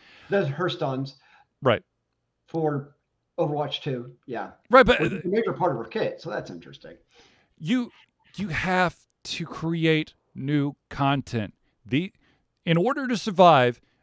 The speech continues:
Speaker 2: especially in the multiplayer realm, you have to create new content. You can't survive off of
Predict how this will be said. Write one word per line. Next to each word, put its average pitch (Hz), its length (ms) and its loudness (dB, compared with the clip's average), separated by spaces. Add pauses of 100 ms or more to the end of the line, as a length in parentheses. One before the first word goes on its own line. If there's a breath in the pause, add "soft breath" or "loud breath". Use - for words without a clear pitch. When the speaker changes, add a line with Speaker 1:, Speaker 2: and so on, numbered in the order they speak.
Speaker 2:
especially 143 520 4
in 151 220 -4
the 131 80 2
multiplayer 156 640 2
realm, 123 320 4 (180)
you 127 280 -4
have - 420 -2
to 120 100 -10
create 120 400 0 (140)
new 110 340 2
content. 113 560 -4
You 107 140 -14
can't 147 440 -2
survive 113 720 4 (440 soft breath)
off 120 280 8
of 113 240 0